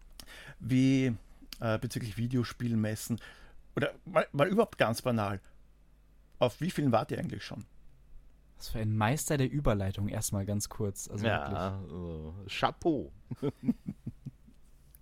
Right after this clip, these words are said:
Speaker 2: Ja,
Speaker 1: Ja.
Speaker 2: Videospielmessen, ne? Videospielmessen sind schon geil.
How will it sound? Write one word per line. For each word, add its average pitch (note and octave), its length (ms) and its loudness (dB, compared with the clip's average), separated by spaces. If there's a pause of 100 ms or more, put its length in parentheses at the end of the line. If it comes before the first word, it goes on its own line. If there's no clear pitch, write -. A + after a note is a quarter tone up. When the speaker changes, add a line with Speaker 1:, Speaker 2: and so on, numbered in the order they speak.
(1400)
Speaker 2:
Ja, A2 120 8
Speaker 1:
Ja. A2 160 10
Speaker 2:
Videospielmessen, G2+ 680 0
ne? C3 220 0 (340)
Videospielmessen C3+ 800 2
sind B2+ 480 -2 (1200)
schon C3 300 0
geil. C3 400 2